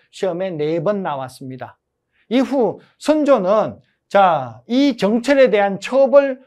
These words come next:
문제 입장 차이로 바로 이 동인이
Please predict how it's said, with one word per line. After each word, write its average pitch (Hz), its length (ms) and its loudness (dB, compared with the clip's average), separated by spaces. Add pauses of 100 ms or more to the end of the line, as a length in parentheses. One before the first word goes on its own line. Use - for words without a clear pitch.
문제 165 360 -4
입장 185 460 -8
차이로 196 880 -2 (220)
바로 151 240 -6
이 170 180 -8
동인이 262 680 -6